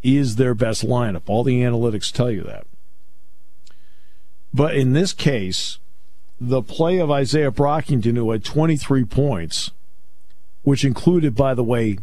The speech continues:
no threes. He didn't hit a three, scored twenty-three points.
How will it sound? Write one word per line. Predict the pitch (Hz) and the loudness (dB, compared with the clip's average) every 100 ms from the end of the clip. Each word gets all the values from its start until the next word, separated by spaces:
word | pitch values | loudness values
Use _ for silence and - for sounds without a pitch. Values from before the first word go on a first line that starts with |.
| - | 0
no | 98 110 131 156 160 | 2 4 4 4 2
threes. | 139 - 127 156 143 90 - - - - - - - - - - - - - - - | 0 0 2 4 2 0 -4 -6 -6 -6 -8 -8 -8 -6 -6 -6 -8 -8 -6 -6 0
He | 131 | 2
didn't | 170 160 | 4 4
hit | 139 131 | 4 2
a | |
three, | 101 - 170 156 | -2 2 4 4
scored | 117 - 107 - | 2 0 0 0
twenty-three | 110 95 90 95 87 | 0 0 0 -2 -2
points. | 98 82 - - | -4 -4 -4 -6